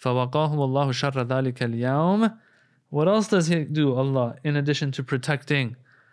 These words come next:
لَقَّاهُمْ نَضْرَةً وَسُرُورًا. Bestows upon them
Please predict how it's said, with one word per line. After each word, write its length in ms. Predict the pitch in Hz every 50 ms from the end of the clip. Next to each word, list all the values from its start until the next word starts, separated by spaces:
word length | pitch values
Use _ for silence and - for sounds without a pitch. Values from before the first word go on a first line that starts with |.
| _ _ _ _ _ _ _ _ _ _ -
لَقَّاهُمْ 380 | 135 139 143 143 143 - _ - -
نَضْرَةً 1120 | 156 156 170 180 165 156 151 135 123 120 123 131 147 170 175 175 180 180 170 - 185 175
وَسُرُورًا. 680 | 170 147 131 123 123 - - 123 139 151 151 139 120 113
Bestows 480 | 127 120 - - - 143 151 170 170
upon 320 | 165 123 - - 156 170 185
them 280 | 202 208 208 208 190